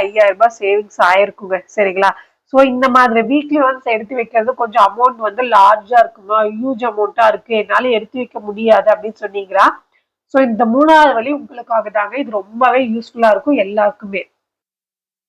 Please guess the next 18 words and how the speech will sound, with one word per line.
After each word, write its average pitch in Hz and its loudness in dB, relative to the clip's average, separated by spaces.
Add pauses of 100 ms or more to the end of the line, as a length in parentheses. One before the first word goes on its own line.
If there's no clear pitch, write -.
(440)
இந்த 240 0
மூணாவது 302 4
வழி 233 0
என்னன்னு 233 -4
சொல்லிட்டு 220 -4
பாக்கலாங்களா? 196 0 (380)
So, 277 2 (140)
இதுல 311 4 (100)
வந்து 214 -6 (140)
நீங்க 262 -6
வந்துட்டு 254 -6 (120)
டெய்லி, 269 0 (100)
டெய்லி 233 2
தான் 277 6
எடுத்து 214 -8
வைக்க 220 -10 (100)
போறீங்க. 196 -4 (460)
ஆனா, 254 4